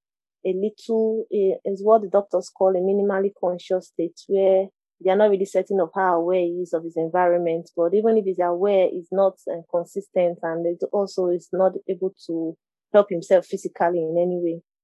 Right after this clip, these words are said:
So when he had that accident, I assumed that everything was going to be all right. I felt everything was going to be all right. I believed everything was going to be all right. And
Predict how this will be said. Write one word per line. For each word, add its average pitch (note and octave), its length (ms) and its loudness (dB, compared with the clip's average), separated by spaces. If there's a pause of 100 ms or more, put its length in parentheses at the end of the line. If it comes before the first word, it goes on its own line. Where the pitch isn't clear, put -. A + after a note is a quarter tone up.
(440)
So G#3+ 120 0
when D4 200 6
he C4+ 160 4
had A3 140 4
that G3+ 120 4
accident, F#3+ 640 -4 (1080)
I F#3+ 100 6
assumed G3+ 600 6
that F3+ 140 2
everything G#3 280 -2
was F3+ 160 -2
going F#3 140 -2
to F#3 80 -6
be F3 140 -2
all F3+ 120 2
right. E3+ 240 0 (720)
I F3+ 100 -4
felt A3 280 4
everything G3 360 -2
was E3+ 120 -2
going F3+ 160 -4
to E3 80 -14
be E3+ 80 -4
all F3 80 4
right. E3+ 180 0
I E3 100 4
believed F#3 460 -2
everything F#3+ 340 0
was E3+ 160 0
going F3+ 180 -2
to - 80 -12
be E3+ 140 -4
all F3 100 0
right. E3+ 240 -4 (880)
And F3 340 -6